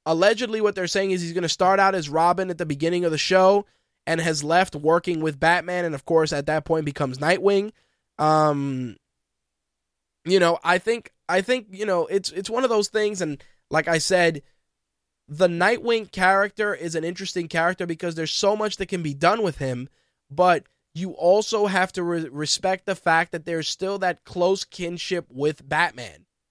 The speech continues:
And I have issue with the fact that they're trying to keep these,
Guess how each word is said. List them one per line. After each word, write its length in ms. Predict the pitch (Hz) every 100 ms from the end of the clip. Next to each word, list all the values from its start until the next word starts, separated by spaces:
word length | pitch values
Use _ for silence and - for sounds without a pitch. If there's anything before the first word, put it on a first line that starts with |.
| _ _ _ _
And 160 | 147 165
I 120 | 208
have 200 | 220 175
issue 320 | - 240 - 202
with 140 | 185
the 100 | 165
fact 240 | 175 175
that 120 | 175 165
they're 120 | 165
trying 260 | 214 196
to 60 | 190
keep 380 | - 214 208 - _ _ _
these, 360 | 143 180 160 135